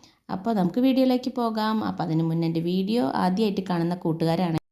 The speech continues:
ആണെങ്കിൽ ലൈക്ക് ചെയ്യാനും സബ്സ്ക്രൈബ് ചെയ്യാനും മറക്കരുത്. സബ്സ്ക്രൈബ് ചെയ്യുമ്പോൾ ഞാൻ എപ്പോഴും പറയുന്ന പോലെ അടുത്തുള്ള ബെൽ ഐക്കൺ ഒന്ന് എനേബിൾ ചെയ്തോളൂ, എന്നാലാണ് ഞാനിടുന്ന വീഡിയോസിൻ്റെ നോട്ടിഫിക്കേഷൻ നിങ്ങൾക്ക് പെട്ടെന്ന് വരുള്ളൂ. അപ്പോൾ നമുക്ക്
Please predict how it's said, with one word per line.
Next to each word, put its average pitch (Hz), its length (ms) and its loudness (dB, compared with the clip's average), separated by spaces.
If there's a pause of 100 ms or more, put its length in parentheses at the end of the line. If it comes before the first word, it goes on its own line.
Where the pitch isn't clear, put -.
(160)
ആണെങ്കിൽ 180 300 4 (100)
ലൈക്ക് 190 280 2
ചെയ്യാനും 214 360 2 (100)
സബ്സ്ക്രൈബ് 254 540 2
ചെയ്യാനും 202 360 4
മറക്കരുത്. 170 600 -2 (180)
സബ്സ്ക്രൈബ് 226 500 -2
ചെയ്യുമ്പോൾ 185 340 4
ഞാൻ 185 160 2
എപ്പോഴും 240 380 2
പറയുന്ന 185 340 2
പോലെ 170 200 0 (480)
അടുത്തുള്ള 175 440 2 (100)
ബെൽ 165 140 6 (100)
ഐക്കൺ 180 260 0 (100)
ഒന്ന് 226 260 2
എനേബിൾ 175 360 2
ചെയ്തോളൂ, 160 420 2
എന്നാലാണ് 170 400 0 (100)
ഞാനിടുന്ന 180 440 0 (100)
വീഡിയോസിൻ്റെ 160 520 0
നോട്ടിഫിക്കേഷൻ 160 680 -2 (440)
നിങ്ങൾക്ക് 240 380 2
പെട്ടെന്ന് 262 500 4
വരുള്ളൂ. 170 320 2 (100)
അപ്പോൾ 185 220 0
നമുക്ക് 175 240 0